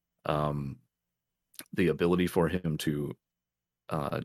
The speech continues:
do all the things in combat and heal really quickly.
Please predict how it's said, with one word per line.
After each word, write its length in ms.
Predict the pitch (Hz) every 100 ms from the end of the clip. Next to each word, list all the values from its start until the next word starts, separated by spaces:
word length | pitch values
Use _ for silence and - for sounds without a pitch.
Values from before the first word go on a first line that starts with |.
| - - -
do 140 | 92
all 140 | 87
the 80 | 87
things 280 | - 87 80
in 80 | 76
combat 560 | - 85 85 90 92 - -
and 340 | 76 71 71 -
heal 280 | - 90 90
really 220 | 87 87
quickly. 460 | 87 92 104 101